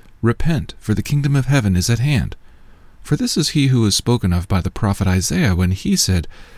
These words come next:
"The voice of one crying in the wilderness, 'Prepare the way of the Lord, make his paths straight.'"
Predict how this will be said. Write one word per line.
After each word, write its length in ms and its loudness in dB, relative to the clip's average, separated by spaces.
"The 80 0
voice 280 2
of 140 0
one 240 0
crying 380 2
in 100 2
the 60 2
wilderness, 520 0
'Prepare 540 -2
the 80 0
way 180 2
of 120 -2
the 80 -2
Lord, 380 2
make 200 2
his 120 -2
paths 420 -2
straight.'" 540 -2